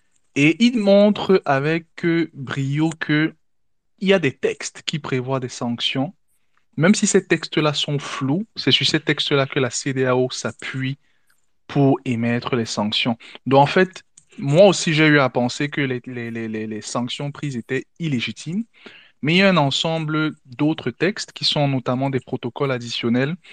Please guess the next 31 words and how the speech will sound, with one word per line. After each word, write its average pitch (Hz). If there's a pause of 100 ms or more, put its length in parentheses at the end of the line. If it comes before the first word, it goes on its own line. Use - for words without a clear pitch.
(540)
sur -
laquelle, 143 (140)
sur -
laquelle 139
l'organisation 123
s'appuie -
justement 127
pour 135
sanctionner 120
les 120
membres. 107 (880)
Parce -
que 160
lorsqu'il 185
y 180
a 170
changement 135
anticonstitutionnel 131
de, 117
de, 117
de, 113
de 110
gouvernement, 117 (800)
ça, -
il 135
me 120
l'a 123
dit, 120
et 113
c'est -
aussi 131